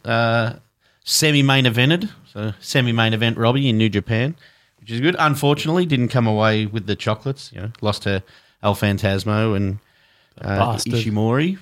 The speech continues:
Speaker 1: You know, but that just furthers the story. You know, Bullet
Speaker 2: Um,
Speaker 1: Club and Chaos.
Speaker 2: I did notice my close personal friend, Gino Gambino,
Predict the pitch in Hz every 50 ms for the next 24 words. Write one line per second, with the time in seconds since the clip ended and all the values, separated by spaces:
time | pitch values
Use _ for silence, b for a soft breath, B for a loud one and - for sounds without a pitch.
0 | _ - - 131 127 139 156 185 185 196 - - 160 147 - - - - _ _
1 | _ _ _ _ _ _ _ _ _ _ _ _ - 202 196 175 156 139 - 127
2 | 120 - - 123 117 117 120 120 120 117 117 113 110 110 - _ _ _ _ _
3 | _ _ _ _ _ _ _ _ - 107 107 107 101 90 113 113 147 160 147 120
4 | 113 110 110 104 104 - 113 107 107 104 107 110 - - - - - - _ _
5 | - 147 151 196 190 160 160 151 147 135 139 131 - - - - _ - 135 127
6 | 131 139 147 151 143 139 139 - 131 127 117 110 - - 127 123 113 - - 117
7 | 117 107 - - 135 147 147 135 123 117 113 104 - - 131 127 127 123 123 120
8 | 117 113 117 117 113 110 120 131 139 135 123 117 110